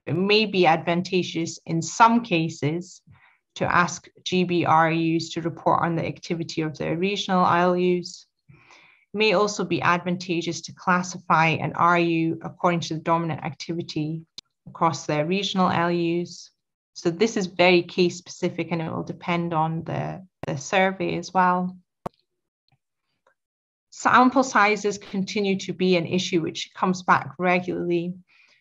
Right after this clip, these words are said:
So issues around sample sizes can be minimized if the O N S and the devolved administrations collaboratively identify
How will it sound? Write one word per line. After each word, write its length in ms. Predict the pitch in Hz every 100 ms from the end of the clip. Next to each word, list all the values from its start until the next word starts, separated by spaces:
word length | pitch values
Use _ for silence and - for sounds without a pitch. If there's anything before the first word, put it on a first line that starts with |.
| _
So 220 | - - -
issues 360 | 247 254 -
around 340 | 190 185 185 185
sample 420 | 226 208 214 196
sizes 400 | 208 180 180 170
can 140 | 180
be 80 | 170
minimized 760 | 175 185 196 185 170 170 165 -
if 140 | 170
the 100 | -
O 120 | 175 180
N 100 | 175
S 240 | 170 -
and 140 | 170
the 120 | 165 165
devolved 460 | 165 160 160 160
administrations 920 | 165 165 165 - 165 165 165 175 170
collaboratively 840 | - 180 170 175 180 - 165 170 156
identify 760 | - 190 196 190 - 165 165